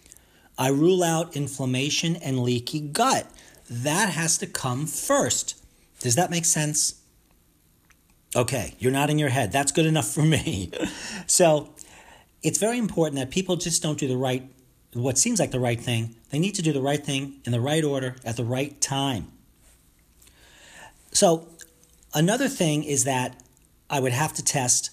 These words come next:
various inflammatory mediators, because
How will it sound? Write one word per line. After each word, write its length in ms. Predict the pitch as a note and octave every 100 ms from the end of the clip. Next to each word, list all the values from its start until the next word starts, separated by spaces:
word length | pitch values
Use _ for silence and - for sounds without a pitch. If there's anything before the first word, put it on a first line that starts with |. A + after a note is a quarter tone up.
| - _ _ _ _ _ _ _ _
various 600 | B2+ D3+ D3+ C#3 - - - _ _ - _ _
inflammatory 800 | C3+ C3+ - F3 A3 G#3+ - D3
mediators, 600 | C3+ D3+ D#3+ A#2+ F#2+ F#2
because 600 | - A#2+ C#3+ B2+ A2+ -